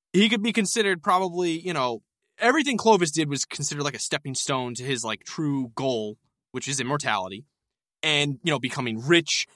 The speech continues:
gaining access to c-, technology that was, you know, hidden to the public. You know, for instance, Siva and the Warmind, like, that wasn't a public thing right away. Like, he was creating all this stuff not only to,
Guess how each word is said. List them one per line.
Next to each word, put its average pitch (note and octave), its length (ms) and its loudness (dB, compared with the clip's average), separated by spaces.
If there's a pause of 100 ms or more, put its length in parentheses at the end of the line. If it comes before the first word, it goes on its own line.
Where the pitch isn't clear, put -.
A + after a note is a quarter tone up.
gaining C#3 260 -2
access B2 480 0
to B2 160 -6
c-, A#2+ 200 -10
technology D3+ 800 0
that A#2 240 -2
was, A2 400 -6
you B2 40 -10
know, F#2 120 -8
hidden D3 260 -2
to - 100 -8
the - 80 -8
public. C3+ 520 -2 (260)
You C3 80 -6
know, B2 180 -2 (140)
for D3 180 0
instance, D3 320 0
Siva D#3 320 2
and C#3+ 140 0
the A#2 60 -4
Warmind, C#3 340 4
like, A2+ 160 -4
that F3+ 180 4
wasn't D3 300 2
a A2+ 60 2
public D3 440 0
thing C#3 300 0
right A#2+ 220 4
away. D3+ 320 2
Like, C#3 160 -2 (260)
he G3 320 0
was D#3 340 0 (380)
creating F3+ 360 4
all E3 100 4
this D3 160 0
stuff C#3+ 240 0
not C#3+ 160 0
only C#3+ 280 0 (540)
to, C3 380 -4